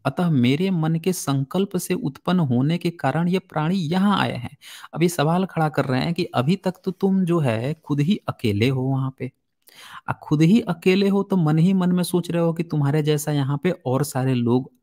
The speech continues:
हों, और उसके बाद से तुम जो है सारी चीज़ों को अगर रच भी देते हो तो उनके तुम माता पिता भी हो गए, सब चीज़ हो गए। कैसे,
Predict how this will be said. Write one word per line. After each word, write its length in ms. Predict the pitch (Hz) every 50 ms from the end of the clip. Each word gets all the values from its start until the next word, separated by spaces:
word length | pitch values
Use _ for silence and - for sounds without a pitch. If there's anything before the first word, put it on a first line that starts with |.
| _ _ _ _ _ 117
हों, 300 | 113 113 110 98 98 110 - _ _ - - - - - - _ _
और 380 | 117 120 127 135 135 147 156 -
उसके 380 | - 156 147 - - - 180
बाद 220 | 170 165 165 165 165
से 160 | 165 - 175
तुम 280 | 165 - 180 175 170 170
जो 140 | 165 175
है 160 | 165 160 170 165
सारी 360 | 165 - 127 113 139 160 170
चीज़ों 360 | 165 - 165 147 - 170 165
को 180 | 160 - 160 156
अगर 200 | 165 156 139 120 - 120
रच 220 | 120 - - 170
भी 180 | 156 147 170 165
देते 340 | 143 127 107 - - 131
हो 380 | 123 120 113 107 110 123 151 - - - - _ _ -
तो 140 | - - -
उनके 280 | 196 185 175 170 208 202
तुम 340 | 202 202 196 196 185 165 147
माता 240 | 131 127 - 175
पिता 280 | 165 - 196 - 220 214
भी 120 | 220 214
हो 160 | 190 156 120 104
गए, 220 | 104 101 101 107 - _ _ _ _ _ _ _ _ -
सब 180 | - 175 165 165
चीज़ 180 | - 214 180
हो 180 | 156 - - 117
गए। 100 | 117 - - -
कैसे, 440 | 202 202 185 165 - - - -